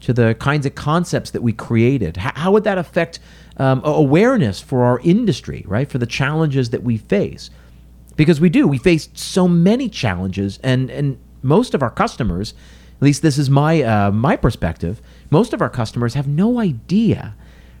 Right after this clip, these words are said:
right? They take for granted that food will be there, right? They sit down, they tell us what they want, and we bring it to them fifteen minutes later.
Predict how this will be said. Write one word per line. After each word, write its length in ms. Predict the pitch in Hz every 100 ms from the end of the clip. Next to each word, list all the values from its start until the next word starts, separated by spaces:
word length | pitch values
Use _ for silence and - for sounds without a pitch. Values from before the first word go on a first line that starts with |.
| -
right? 220 | 120 185
They 80 | 185
take 240 | 180 220 -
for 100 | 185
granted 440 | 147 180 208 180
that 200 | - -
food 340 | 170 175 185
will 180 | 151 180
be 240 | 143 190 190
there, 240 | 95 -
right? 260 | 101 123 165 - -
They 100 | 135
sit 240 | - 156
down, 220 | 160 143
they 100 | 160
tell 220 | - 202 196
us 100 | -
what 100 | 165
they 120 | 139
want, 240 | 117 151
and 80 | 143
we 100 | 143
bring 300 | 151 135 165
it 80 | -
to 80 | 143
them 160 | 156
fifteen 420 | 151 147 - 156
minutes 240 | 147 160 -
later. 380 | 185 220 -